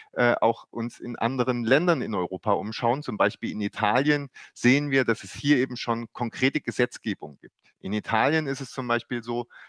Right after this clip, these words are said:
dass freie Software by default Priorität genießt. Also es muss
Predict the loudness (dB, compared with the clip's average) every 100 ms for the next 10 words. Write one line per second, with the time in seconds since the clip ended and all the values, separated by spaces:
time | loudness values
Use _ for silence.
0 | _ -2 -2 -2 4 4 4 0 -2 0
1 | 0 0 -4 _ 2 2 -4 -2 -2 -2
2 | -6 -4 -2 -2 -6 -2 -2 -2 -6 -6
3 | -8 -10 _ _ -20 -4 0 0 0 -6
4 | -8 -10 -10